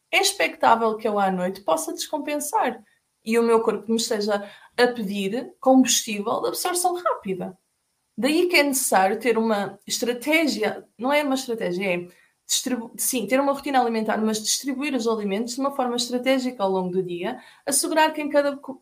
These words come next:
em cada refeição que eu tenha, tenha a componente de, de fibra, tenha a componente de proteína e tenha uma componente satisfatória, que geralmente, não é sempre, a maior parte do, de nós,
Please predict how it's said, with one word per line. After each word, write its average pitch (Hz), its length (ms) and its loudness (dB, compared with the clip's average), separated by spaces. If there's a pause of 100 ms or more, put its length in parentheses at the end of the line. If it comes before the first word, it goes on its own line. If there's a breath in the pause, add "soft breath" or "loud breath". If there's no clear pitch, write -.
em 233 140 -2
cada 233 480 4
refeição 240 500 -4
que 233 80 -2
eu 220 100 2
tenha, 202 360 0
tenha 208 220 -2
a 208 80 -2
componente 208 560 -4
de, 202 260 -4 (320 loud breath)
de 247 100 -4
fibra, 226 520 0
tenha 220 160 2
a 214 80 -2
componente 220 400 0
de 214 80 -12
proteína 226 680 2 (240 loud breath)
e - 60 -10
tenha 349 180 4
uma 359 120 4
componente 349 480 2
satisfatória, 330 760 2
que 254 120 -4
geralmente, 269 920 6
não 240 140 -4
é 226 80 -2
sempre, 220 500 -8 (360 soft breath)
a 208 60 -4
maior 220 140 6
parte 233 300 4
do, 208 440 -2
de 190 180 -2
nós, 208 580 2